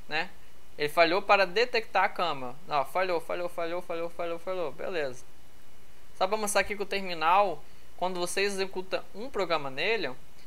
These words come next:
ele vai te mostrando aqui, ó, né? Muitas vezes. Então você executa, abrir pelo terminal, e ele deu erro e vai ficar mostrando mensagem de erro aqui, às vezes você sabe até o que tá acontecendo.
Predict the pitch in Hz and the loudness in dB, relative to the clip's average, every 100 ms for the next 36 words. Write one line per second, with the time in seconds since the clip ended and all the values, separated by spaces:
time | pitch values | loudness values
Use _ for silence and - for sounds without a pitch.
0 | - 160 160 170 196 190 - 190 233 - | -4 0 2 2 0 -4 -2 -2 -2 -2
1 | 190 131 127 - - - - - - - | -2 -2 -4 -6 -6 -6 -6 -6 -6 -6
2 | - - 135 139 143 165 190 156 127 120 | -6 -4 -2 -2 -2 -2 -2 0 -2 -2
3 | - - - - - - - - - 160 | -6 -6 -8 -6 -6 -6 -6 -6 -2 0
4 | 170 - 190 190 - - 160 165 - 170 | 0 0 0 0 0 2 2 2 -2 -2
5 | 165 175 180 - - 185 254 - - - | -2 -4 -4 -4 0 2 2 -2 -6 -8
6 | - - - - - - 170 175 175 165 | -8 -6 -6 -6 -6 -2 2 2 4 4
7 | 170 170 170 165 196 214 175 170 185 185 | 2 4 2 4 4 4 2 0 0 0
8 | 190 190 190 185 185 185 180 185 196 196 | -2 -2 0 0 2 2 0 0 -2 -2
9 | 160 160 - 180 185 180 175 185 - 202 | -2 -2 -4 0 2 2 2 -2 0 -2
10 | 214 220 240 - 156 139 123 | -2 -4 -6 -4 -2 -2 -6